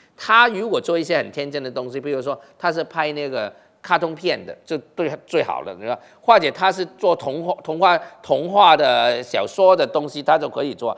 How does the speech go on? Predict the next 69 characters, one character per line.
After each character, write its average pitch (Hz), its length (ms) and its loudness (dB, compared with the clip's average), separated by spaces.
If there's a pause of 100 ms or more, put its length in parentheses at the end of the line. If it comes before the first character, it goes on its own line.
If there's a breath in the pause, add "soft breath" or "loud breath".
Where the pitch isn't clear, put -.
(160 loud breath)
五 147 160 0
十 254 140 -6
六 240 180 4
岁 196 100 4
还， 160 240 6 (180 loud breath)
还 156 160 0
出 190 360 -4
儿 143 140 6
童 170 200 -2
乐 180 160 4
园 127 160 0
这 147 80 -4
个 117 80 -6
书 139 200 -6
就 143 160 -8
对 113 240 -4
了， 90 80 -8
你 90 120 -14
知 117 80 -12
道 117 140 -2
吗？ 107 160 -8 (220 loud breath)
就 240 100 2
是 240 100 2
这 156 200 2
种 110 200 -4
人。 71 100 -14 (580 soft breath)
那 269 120 0
么 214 160 4 (120)
一 196 300 -6
二 254 220 6
不 240 200 0
一 180 340 -6
一 - 20 0
的 180 80 0
意 175 160 -4
思 175 160 -8
是 156 140 -8
什 107 160 -8
么 98 160 -10
呢？ 101 140 -8
除 190 260 -6
了 226 100 4
代 175 220 2
表 143 160 0
你 156 160 -6
做 190 260 -2
事 160 220 -10
情 127 240 -10
你 127 80 -10
不 175 160 -8
能 131 160 -8
当 147 220 -4
老 78 160 -6
大、 131 240 -4
当 147 240 -6
老 82 180 -6
二 123 180 0
以 82 120 -16
外 107 220 -8
呢， 98 80 -14 (260 soft breath)
属 277 240 0
狗 127 260 4
的 175 100 0
人 160 140 0
而 131 220 -2
一 131 200 -6
二 185 160 6
不 170 160 -2
一， 135 380 -6